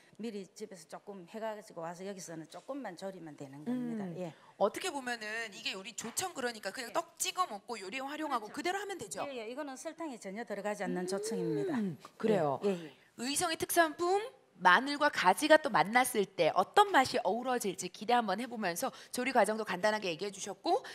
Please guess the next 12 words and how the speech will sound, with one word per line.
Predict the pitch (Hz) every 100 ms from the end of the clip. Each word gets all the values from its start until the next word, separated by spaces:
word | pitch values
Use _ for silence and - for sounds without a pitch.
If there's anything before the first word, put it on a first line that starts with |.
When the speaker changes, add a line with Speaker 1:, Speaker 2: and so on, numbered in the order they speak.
| -
Speaker 2:
나중에 | 185 233 202
이제 | 196
함께 | 277 330
완성이 | 269 165 190 233 208
될 | 185
장아찌까지 | - 202 262 - 240 - 285 220 226 - -
같이 | - - -
좀 | 208
맛을 | 156 135 -
한번 | 170 170
보도록 | 190 185 190
하겠습니다. | 214 190 180 165 151